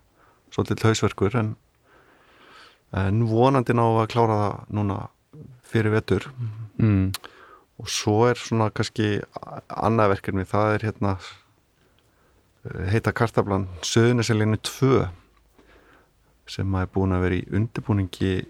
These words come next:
Speaker 1: já, síðan væntanlega tvö þúsund og sjö sirka og hefur farið,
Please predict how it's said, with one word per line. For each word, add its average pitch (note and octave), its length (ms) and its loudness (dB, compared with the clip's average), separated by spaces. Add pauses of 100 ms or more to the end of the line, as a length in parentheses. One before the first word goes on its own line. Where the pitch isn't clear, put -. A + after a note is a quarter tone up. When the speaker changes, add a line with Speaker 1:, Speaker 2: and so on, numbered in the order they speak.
(1500)
Speaker 1:
já, E2 280 -6 (240)
síðan E2+ 460 -4
væntanlega D#2 480 -6
tvö F#2 240 -4
þúsund F2+ 400 -4
og F2+ 80 -4
sjö G#2 500 0
sirka C#3 460 -4 (1080)
og F#2+ 220 -8
hefur G2 200 -2
farið, G2+ 460 2